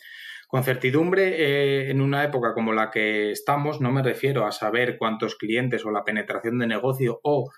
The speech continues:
saber, eh, si dentro de seis meses en cualquier país de Latinoamérica o cualquier país europeo estaremos confinados, no.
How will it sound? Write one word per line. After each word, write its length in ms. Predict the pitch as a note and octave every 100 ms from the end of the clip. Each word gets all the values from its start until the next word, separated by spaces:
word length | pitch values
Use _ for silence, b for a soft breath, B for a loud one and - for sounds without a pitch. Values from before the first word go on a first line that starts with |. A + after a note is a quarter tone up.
| B
saber, 640 | - A#2+ A2 C3 A#2+ G#2+ G#2+
eh, 260 | G#2+ G2+ -
si 200 | - A#2
dentro 300 | A#2+ B2 B2
de 100 | A#2
seis 300 | B2+ A2+ A#2+
meses 440 | C3 C3 A2+ -
en 220 | G#2 G2+
cualquier 480 | - G#2 G#2 A#2 A2
país 260 | A2+ A#2 G#2+
de 60 |
Latinoamérica 920 | G#2+ G2+ G#2+ G#2 A#2 B2+ A2 G2 F#2
o 260 | F#2+ F#2+ F#2
cualquier 320 | G2 G2 G#2+
país 180 | - A2 A2
europeo 380 | G#2+ F#2+ A2+
estaremos 480 | G#2 - G#2 G#2 G#2+
confinados, 600 | G#2 G2+ G2 F#2+ F#2 F#2
no. 100 | -